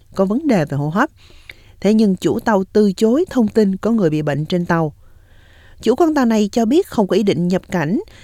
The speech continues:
mà chỉ sử dụng Fremantle như một điểm dừng để tiếp nhiên liệu. Ở Nam Úc, hơn một trăm học sinh tại một trường trung học ở Adelaide đã tự cách ly.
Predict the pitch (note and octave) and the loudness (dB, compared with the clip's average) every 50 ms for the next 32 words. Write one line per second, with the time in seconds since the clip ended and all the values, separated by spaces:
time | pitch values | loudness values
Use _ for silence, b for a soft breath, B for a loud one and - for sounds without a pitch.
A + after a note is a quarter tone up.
0 | b b - E3+ E3+ E3 D#3+ - - C#3+ D3+ F#3+ - - G3+ E3+ F#3+ A#3+ A3+ G#3+ | b b -4 -2 -2 -2 -2 -2 -4 -4 -2 -4 -4 -2 -2 -2 0 0 0 0
1 | F#3+ D3+ D#3+ F3+ - - G3 F#3+ F#3 F#3+ G3 G3 G3 G3 G3 F3+ E3+ D#3+ D#3+ F3 | 0 0 -2 -4 -6 -2 -2 0 2 2 0 0 0 0 0 0 0 0 0 0
2 | F3+ F3 D#3+ - - D#3 D3+ D3 F3 A3+ A3 F#3+ G3 G3+ F#3+ F3+ E3+ E3 E3 F3+ | 0 -2 -2 -4 -4 -4 -4 -2 -2 -2 0 2 2 2 2 2 0 0 -2 -4
3 | - - - E4+ F4 C#4+ B3 G#3+ G3+ F#3+ E3+ D3+ D3 D3 - - - - - - | -2 0 0 0 2 2 2 2 2 2 2 2 0 0 -2 -6 -16 -20 -20 -20
4 | - - - - - - b b b b b b b b b b b b b - | -20 -20 -20 -20 -20 -20 b b b b b b b b b b b b b -2
5 | C#3 D3 - F3+ - - C#4+ F4+ - - - - - - - _ - - - C#4 | -2 0 0 0 2 2 0 0 -2 -6 -14 -20 -20 -20 -20 _ -20 -4 0 2
6 | B3+ A3 F#3 - - G#3+ G3+ G3 - - - - G#3+ G3+ G3 F#3 E3 E3+ F3+ E3 | 2 2 0 0 -2 -4 -2 -4 -6 -6 -2 0 2 2 2 2 0 0 0 -2
7 | - - F#3 F3 F3 - A3+ A3 - A3+ G3 - - - A3 A3+ C4 A3+ G#3 G3 | 0 0 0 0 2 0 -2 -2 0 -2 -4 -2 -2 -4 -2 -2 0 0 2 2
8 | F#3+ F#3+ F#3 F3+ F3 E3+ F3 F#3+ - _ - G3 E3+ D#3 D#3+ - D4+ - - A#3+ | 4 4 2 2 0 -2 -4 -4 -6 _ 0 0 0 0 0 -2 -2 0 2 4
9 | A3+ A3 G3+ | 4 4 2